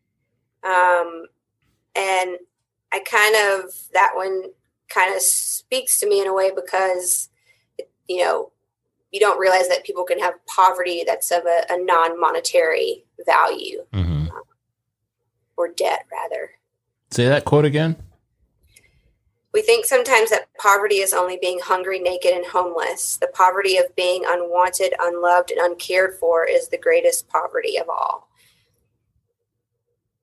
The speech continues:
Speaker 1: So while there's people that, again, like, when I go back to try and be empathetic to homeless people, not only are they homeless and they're, you know, naked, they're starving, but
Speaker 2: Mm-hmm.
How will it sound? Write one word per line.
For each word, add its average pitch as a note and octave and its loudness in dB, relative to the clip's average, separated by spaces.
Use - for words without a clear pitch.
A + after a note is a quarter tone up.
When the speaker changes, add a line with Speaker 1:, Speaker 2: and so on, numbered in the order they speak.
Speaker 1:
So F3+ 4
while F#3+ 4
there's F#3+ -2
people G3 -4
that, F#3+ 4
again, F#3+ 2
like, F#3 -2
when F#3 -6
I F#3 0
go F#3 4
back F3 2
to - -12
try F3+ 2
and E3+ -2
be - -4
empathetic - -2
to E3+ -4
homeless E3+ -4
people, E3+ -6
not F#3+ 2
only F#3+ 2
are E3+ 2
they E3+ 0
homeless F#3 2
and F#3+ -6
they're, F3 0
you D#3+ -6
know, D3+ -8
naked, F3 0
they're F3+ -2
starving, - 0
but F2+ 4
Speaker 2:
Mm-hmm. E2+ -2